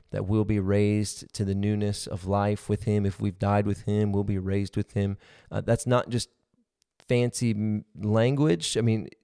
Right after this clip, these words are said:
it is, but it's actually talking about w-, w-, we will be raised with him. He was raised from the dead, and we also will be raised from the dead. Revelation envisions a new heaven and a new earth. Um, and again, this isn't God getting rid of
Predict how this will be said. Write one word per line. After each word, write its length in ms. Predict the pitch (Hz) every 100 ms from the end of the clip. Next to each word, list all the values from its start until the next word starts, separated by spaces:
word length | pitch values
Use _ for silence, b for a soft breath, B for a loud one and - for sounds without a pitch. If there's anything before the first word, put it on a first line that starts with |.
| -
it 200 | 104 113
is, 220 | 139 135
but 140 | 104 107
it's 160 | -
actually 260 | 110 - 110
talking 360 | - 117 113
about 200 | 104 104
w-, 180 | 98 98 -
w-, 240 | 104 110 -
we 180 | 107 117
will 220 | 98 120
be 120 | 113
raised 200 | 110 123
with 100 | 113
him. 80 | 95
He 260 | - 117 107
was 240 | 107 104
raised 220 | 107 104
from 100 | -
the 100 | 98
dead, 180 | 98 104
and 120 | 95
we 160 | 95 98
also 420 | 95 - 101 90 - b b b b
will 160 | 123 113
be 140 | 104
raised 500 | 98 95 92 85 - -
from 180 | 98
the 100 | 90
dead. 260 | 90 87 - b b b b
Revelation 880 | 107 117 131 123 123 139 147 139 143
envisions 640 | - 120 110 123 117 123 113
a 60 | 104
new 320 | 104 117 139
heaven 540 | 123 139 135 143 156
and 160 | - 104
a 80 | 98
new 320 | 95 113 139
earth. 520 | 110 147 160 143 _ _ _ _ _ _ -
Um, 240 | 104 101
and 80 | 107
again, 220 | 113 131
this 180 | 123 -
isn't 260 | 143 135 - _ _ - 104
God 460 | 110 113 120 113
getting 460 | 110 110 107 104 95
rid 400 | 92 104 117 120
of 580 | - 107 101 95 87 -